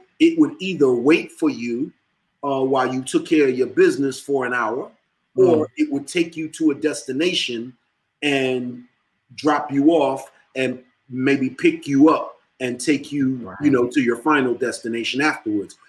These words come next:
Speaker 1: But whenever they sent a car for you, it was always a luxury car, and it always had a cassette tape of one of the popular rap crew's parties.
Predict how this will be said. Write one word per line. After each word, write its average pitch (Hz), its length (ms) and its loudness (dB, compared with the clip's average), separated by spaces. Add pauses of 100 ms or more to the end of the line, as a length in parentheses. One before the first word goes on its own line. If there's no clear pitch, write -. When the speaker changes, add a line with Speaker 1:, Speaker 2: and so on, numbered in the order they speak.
(220)
Speaker 1:
But 131 180 0
whenever 170 420 4
they 139 320 2
sent 151 340 0
a 135 40 -2
car 160 320 0
for 123 200 -4
you, 117 220 -6 (220)
it 123 120 -4
was 120 160 -4
always 139 440 2
a 120 60 -2
luxury 127 580 0
car, 110 420 -8 (320)
and 127 140 0
it 123 80 0
always 139 760 4
had 123 540 -6 (480)
a 117 100 -8
cassette - 600 0
tape 120 320 -2 (380)
of 123 380 -2
one 143 220 6
of 120 220 2
the 117 80 -2
popular 127 640 -2
rap 135 400 -2
crew's 120 720 -4 (380)
parties. - 840 -2